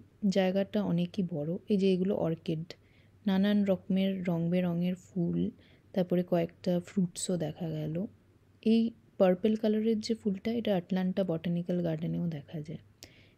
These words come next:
এই যে এই ফুলগুলো কি সুন্দর পদ্ম ফুলের মতো ব্লুম করে আছে। এগুলো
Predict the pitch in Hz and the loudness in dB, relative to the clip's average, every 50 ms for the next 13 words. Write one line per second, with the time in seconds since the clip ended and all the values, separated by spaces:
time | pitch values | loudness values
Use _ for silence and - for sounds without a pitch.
0 | _ _ - 208 196 180 190 185 180 185 185 185 - 196 185 180 180 190 180 190 | _ _ -2 -2 0 2 2 2 4 2 2 0 0 0 0 2 2 2 0 0
1 | 190 - - 175 - - 180 170 170 170 170 175 175 - - 170 156 156 160 165 | 0 -2 -4 -6 -4 -2 -2 -2 -2 0 -2 -2 -4 -2 -2 -2 -2 0 -2 -4
2 | 170 - 180 165 165 165 165 160 160 156 156 - - - 185 190 - - 180 170 | -4 -2 -4 -2 -2 -2 -2 -2 -4 -4 -6 -6 -8 -8 -8 -8 -2 0 0 2
3 | 170 180 175 175 175 175 - 165 160 160 160 156 156 - - - 208 196 - _ | 4 4 4 4 4 2 0 0 0 0 -2 -4 -6 -10 -10 -10 -10 -12 -12 _
4 | _ _ _ - - - _ _ _ 233 220 220 233 240 | _ _ _ -20 -20 -20 _ _ _ 2 4 6 6 4